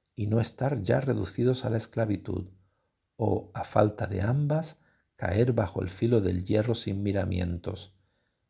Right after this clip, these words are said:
¿Es, es esto verdad? ¿Es falso? Es verdadero. No según el Corán,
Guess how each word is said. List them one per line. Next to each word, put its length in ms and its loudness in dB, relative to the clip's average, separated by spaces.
¿Es, 340 -4
es 200 0
esto 300 -2
verdad? 540 2
¿Es 160 -2
falso? 640 0
Es 220 0
verdadero. 720 -2
No 140 0
según 460 2
el 140 2
Corán, 500 -2